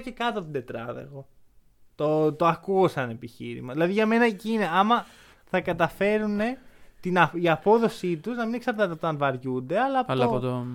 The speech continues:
Speaker 1: ότι είμαστε καλή ομάδα, παίζουμε καλό
Speaker 2: Ναι, ναι, ναι, ναι, ναι.
Speaker 1: μπάσκετ. Ε, έτσι πάει για μένα.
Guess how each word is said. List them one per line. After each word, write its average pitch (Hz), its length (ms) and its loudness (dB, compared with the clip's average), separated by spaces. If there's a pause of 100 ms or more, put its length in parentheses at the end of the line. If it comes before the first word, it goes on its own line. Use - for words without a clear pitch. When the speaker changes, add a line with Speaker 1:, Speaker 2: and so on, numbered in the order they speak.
(240)
Speaker 1:
ότι 202 360 0
είμαστε 247 260 2
καλή 226 220 2
ομάδα, 277 320 0
παίζουμε 247 280 0
καλό 233 180 4
Speaker 2:
Ναι, 214 60 2
ναι, - 60 2
ναι, - 60 6
ναι, 175 80 6
ναι. 160 60 2
Speaker 1:
μπάσκετ. 120 300 -6
Ε, 185 360 -4
έτσι 202 200 -2
πάει 170 280 2
για 127 140 -10
μένα. 135 340 -16